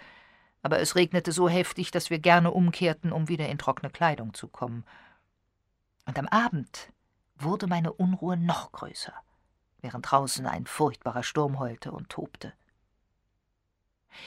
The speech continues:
Gegen zehn Uhr beruhigten sich die Elemente. Newman blickte zum Fenster hinaus. „Es klart auf“, verkündete er. „Mich sollte es nicht wundern,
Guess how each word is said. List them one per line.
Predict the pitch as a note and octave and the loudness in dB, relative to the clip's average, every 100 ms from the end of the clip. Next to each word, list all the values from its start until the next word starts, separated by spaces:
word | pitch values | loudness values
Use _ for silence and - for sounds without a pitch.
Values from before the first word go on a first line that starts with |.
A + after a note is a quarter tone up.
| - | -8
Gegen | D#3+ F3 | -2 0
zehn | - A3 G#3+ | 2 2 4
Uhr | G3 G#3 | 4 2
beruhigten | G3 G3+ A3 - - | 2 0 -2 -4 -8
sich | D3+ - - | -8 -8 -8
die | C3+ | -4
Elemente. | - D#3 D3 D#3 D3+ D3 - _ _ _ _ _ _ _ _ _ _ | 0 0 2 0 0 -2 -4 _ _ _ _ _ _ _ _ _ _
Newman | F3 F3+ F#3 F#3+ F3+ | 2 6 6 6 6
blickte | F3+ F3+ - E3+ | 4 0 -4 -2
zum | F#3 | 0
Fenster | - F#3+ D#3 - | 2 4 4 2
hinaus. | B2+ B2+ B2 A2 - - - _ _ _ | 0 -2 -4 -4 -6 -10 -18 _ _ _
„Es | E3 - | -4 4
klart | F3 E3 - | 8 8 8
auf“, | G#3 G#3+ - - - _ _ _ - | 8 6 2 -10 -16 _ _ _ -12
verkündete | B2+ - C3 A#2 - | -10 -6 -6 -6 -10
er. | - G#2 - _ _ _ _ _ _ _ - | -12 -12 -14 _ _ _ _ _ _ _ 0
„Mich | F3 | 2
sollte | - F3+ F3+ | 10 10 10
es | E3 | 4
nicht | F#3 F#3+ F3+ | 4 2 4
wundern, | G#3+ A3 E3 D3 | 6 8 8 6